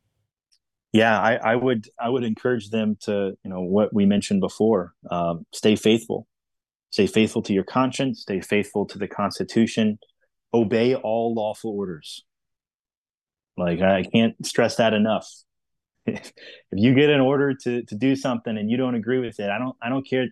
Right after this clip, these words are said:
I don't care that your trust has been betrayed. Um, you know, mine certainly has, but you must obey all lawful orders. Um,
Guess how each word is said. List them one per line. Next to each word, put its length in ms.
I 100
don't 140
care 300
that 140
your 100
trust 320
has 140
been 180
betrayed. 460
Um, 480
you 80
know, 60
mine 220
certainly 300
has, 140
but 340
you 400
must 600
obey 420
all 560
lawful 580
orders. 500
Um, 300